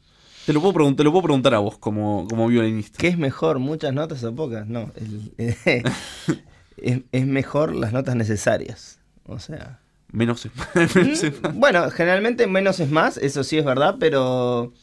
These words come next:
Speaker 2: depende de qué es lo que uno tenga que, que expresar, pero definitivamente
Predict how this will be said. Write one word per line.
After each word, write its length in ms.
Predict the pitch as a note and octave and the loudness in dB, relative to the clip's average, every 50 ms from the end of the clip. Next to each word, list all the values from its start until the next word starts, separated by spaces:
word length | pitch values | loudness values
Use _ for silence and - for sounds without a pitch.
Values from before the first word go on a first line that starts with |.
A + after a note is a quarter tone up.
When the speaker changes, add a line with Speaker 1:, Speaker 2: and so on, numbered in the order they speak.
| _ _ _ _ _ _ _ _ - _ | _ _ _ _ _ _ _ _ -20 _
Speaker 2:
depende 460 | - A2+ C3+ C3+ - E3+ E3+ F3 E3+ D#3+ | -6 -4 -4 -2 0 0 0 2 2 2
de 320 | D3+ C#3 C#3 C#3 C3+ B2 | 2 2 2 0 0 -2
qué 80 | B2 D3 | -2 -4
es 60 | D3 | -2
lo 100 | D3 C#3+ C3 | 0 0 0
que 60 | C3 | 0
uno 220 | C3 C3+ C3 B2+ | 0 0 0 0
tenga 240 | B2 C#3 C3+ C3+ B2 | 0 0 0 0 0
que, 280 | A#2+ G#2+ A2 A2 - - - | 0 -2 -2 -4 -6 -8 -8
que 80 | - A#2 | -6 -6
expresar, 600 | A#2 - - - A#2 A2+ - D3 B2 G#2+ G#2 G2+ | -6 -6 -4 -4 -4 0 2 2 2 2 0 -4
pero 180 | - A2 G#2+ | -4 -2 -2
definitivamente 1000 | G2 G#2 - B2 A#2+ A#2+ B2 C3+ D#3+ D#3 D3 C#3+ D3 D3 D3+ - F3+ - - - | -2 -2 0 0 -2 0 0 0 2 0 0 0 -2 -6 -6 -6 -8 -8 -8 -12